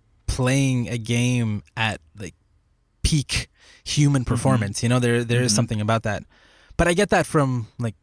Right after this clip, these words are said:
Speaker 1: the highlight reel, not from actually playing the
Speaker 2: <laughs>
Speaker 1: game. You know,
Speaker 2: Okay.
Speaker 1: so, and, and I came to realize, I was like, "I'm not gonna sit here for three hours to just watch somebody do something."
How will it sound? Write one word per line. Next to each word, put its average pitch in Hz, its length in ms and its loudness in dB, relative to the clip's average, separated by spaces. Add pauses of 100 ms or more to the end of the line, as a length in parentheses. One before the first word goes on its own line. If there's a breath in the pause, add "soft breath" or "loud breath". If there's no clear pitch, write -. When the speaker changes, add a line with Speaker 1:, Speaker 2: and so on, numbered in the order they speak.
Speaker 1:
the - 60 -4
highlight 180 340 2
reel, 208 380 0
not 127 220 2
from 131 240 0
actually 127 300 -4
playing 127 200 0
the 117 220 0
Speaker 2:
<laughs> - 20 -6
Speaker 1:
game. 156 260 2 (880 loud breath)
You 123 80 0
know, 135 120 4
Speaker 2:
Okay. 98 120 -2
Speaker 1:
so, 123 220 2
and, 127 260 -2
and 131 120 0
I 135 40 2
came 165 140 0
to 151 120 0
realize, 135 220 4
I 113 40 2
was 113 80 0
like, 117 80 -2
"I'm 160 80 0
not 214 100 0
gonna 139 120 2
sit 131 160 0
here 113 100 -2
for 113 80 -2
three 113 280 0
hours 104 400 0
to 117 80 -4
just 104 200 -4
watch 101 260 -2
somebody 104 460 -2
do 127 200 0
something." 98 440 -4